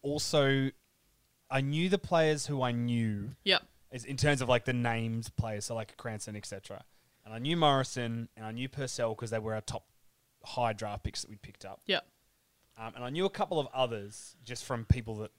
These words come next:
Speaker 1: around. But, like, Meg McDonald was not a player that I knew.
Speaker 2: <laughs>
Speaker 1: By the end of that game, I was ready to tattoo her number on my chest. She just,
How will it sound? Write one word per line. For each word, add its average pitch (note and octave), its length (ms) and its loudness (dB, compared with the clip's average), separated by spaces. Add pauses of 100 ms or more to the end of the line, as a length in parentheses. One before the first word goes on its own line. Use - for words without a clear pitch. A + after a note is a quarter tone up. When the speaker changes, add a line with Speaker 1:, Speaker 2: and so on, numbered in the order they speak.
(260)
Speaker 1:
around. G2 460 -20
But, B2 200 -10
like, A#2 280 -10 (1200)
Meg G3+ 260 4
McDonald E3 420 4
was B2 140 0
not B2+ 200 4
a A#2+ 40 -2
player A#2+ 280 4
that A#2 120 0
I A2 80 2
knew. G#2 300 -4 (200)
Speaker 2:
<laughs> - 240 4
Speaker 1:
By D3+ 160 4
the D3+ 200 -6
end D3+ 240 0
of D#3 160 0
that B2 260 0
game, B2 300 0
I A2+ 60 -2
was A2+ 140 -6
ready A#2 220 -4
to A2 80 -10
tattoo A#2+ 680 -6 (460)
her A#2+ 100 12
number A#2+ 400 8
on A2 120 2
my G#2+ 160 -2
chest. - 680 -4 (720)
She B4 220 4
just, - 340 2